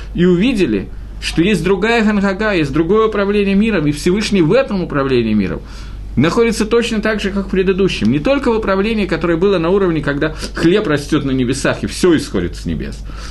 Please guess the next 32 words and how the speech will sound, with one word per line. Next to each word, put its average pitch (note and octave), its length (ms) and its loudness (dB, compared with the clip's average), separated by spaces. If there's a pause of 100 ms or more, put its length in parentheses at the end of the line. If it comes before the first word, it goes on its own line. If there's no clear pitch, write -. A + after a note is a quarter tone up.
(160)
Но C3 100 2
бывает, B3+ 260 4
что C4+ 160 -2
материальные A#3 540 2
вещи A3+ 220 0
растут, G3+ 440 -2
растут F3+ 400 0
из F3+ 120 4
земли, G#3+ 280 2
и A#3 160 -2
это B3+ 220 2
также A3+ 720 0 (200)
видна F3 520 2 (160)
рука D#3 260 0
Всевышнего, D#3+ 520 0
как B2+ 180 -4
в - 20 -10
предыдущей B2 540 0
ситуации. - 580 -4 (400)
Это D3 140 -2
была F3+ 180 2
броха G#3+ 300 0
Шейхьяну, G3+ 500 0
которая, F3+ 380 -2 (240)
они E3+ 200 2
благодарили F3+ 600 0
Всевышнего F#3+ 480 0
за D3 120 -2
то, F3+ 120 -2
что F3 180 -2
они D#3 300 -2
дошли D#3 640 0